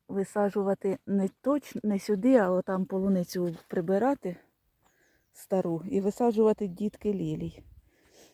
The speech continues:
А сама собі думаю, треба купити антихрущ і гарненько все пролить, бо в квітнику в мене таких, е, земних шкідників немає. А знаєте чому? Тому що біля квітника нема дерев, а,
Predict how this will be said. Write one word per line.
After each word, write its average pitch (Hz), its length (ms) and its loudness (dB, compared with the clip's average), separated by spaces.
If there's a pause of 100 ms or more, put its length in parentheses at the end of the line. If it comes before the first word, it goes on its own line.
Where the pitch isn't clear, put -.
(380)
А 170 80 -12
сама 202 280 -2
собі 202 260 -6
думаю, 202 440 2
треба 190 300 -2
купити - 440 -6
антихрущ 208 880 0 (480)
і 170 60 -8
гарненько 208 500 2
все 190 200 -6
пролить, 175 420 -4
бо 180 160 0
в 185 40 -6
квітнику 208 460 0
в 240 40 10
мене 180 380 2 (460)
таких, - 480 -4 (1000)
е, 190 240 6
земних 202 580 6
шкідників 202 800 -2
немає. 175 540 0
А 185 120 -4
знаєте 220 460 4
чому? 170 420 -4
Тому 196 220 -2
що 202 260 2 (640)
біля 190 240 4
квітника 196 440 -2
нема 196 280 2
дерев, 247 400 6 (200)
а, 190 400 0